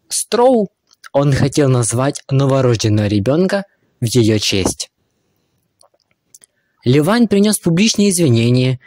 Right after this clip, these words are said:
и заявил, что не должен был так говорить ни с кем, кроме своей жены. Эта история вызвала большой общественный резонанс.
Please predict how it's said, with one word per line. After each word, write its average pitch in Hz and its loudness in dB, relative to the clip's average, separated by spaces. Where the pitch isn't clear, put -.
и 147 0
заявил, 160 2
что - -2
не 143 2
должен 170 2
был 156 2
так 160 -4
говорить 135 0
ни 147 0
с - -2
кем, 135 -2
кроме 151 0
своей 117 2
жены. 113 0
Эта 180 0
история 214 0
вызвала 175 2
большой 151 0
общественный 123 -2
резонанс. 131 -2